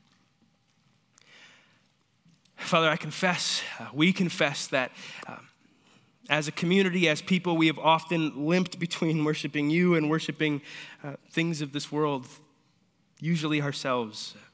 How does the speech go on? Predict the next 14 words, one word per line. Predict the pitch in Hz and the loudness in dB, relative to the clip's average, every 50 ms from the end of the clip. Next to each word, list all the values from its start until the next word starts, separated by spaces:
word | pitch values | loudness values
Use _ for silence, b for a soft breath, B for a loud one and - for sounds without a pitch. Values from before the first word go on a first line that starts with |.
| B B B B B B B B B | B B B B B B B B B
And | - 135 135 | -8 -6 -4
we | 135 | -4
thank | 127 - 156 160 147 - - | -2 0 0 0 0 -2 -6
you | 156 143 | -6 -4
that | 143 131 - | -4 -4 -4
for | - - 139 | -6 -6 -4
some | - - - 165 165 180 180 170 165 | -4 -2 0 2 2 2 2 2 2
reason | 165 165 165 160 135 139 135 123 123 | 2 2 0 0 -2 -4 -6 -6 -6
you've | 127 131 127 - | -6 -6 -6 -6
chosen | - - 139 131 - 127 120 | -8 -8 -8 -6 -8 -8 -8
to | 117 | -8
respond | 113 110 - - - 127 120 117 117 113 | -8 -8 -10 -8 -6 -6 -6 -4 -6 -8
with | 107 - - | -10 -12 -10
grace, | - 123 120 113 - - - - - - | -10 -8 -8 -8 -10 -10 -10 -10 -12 -14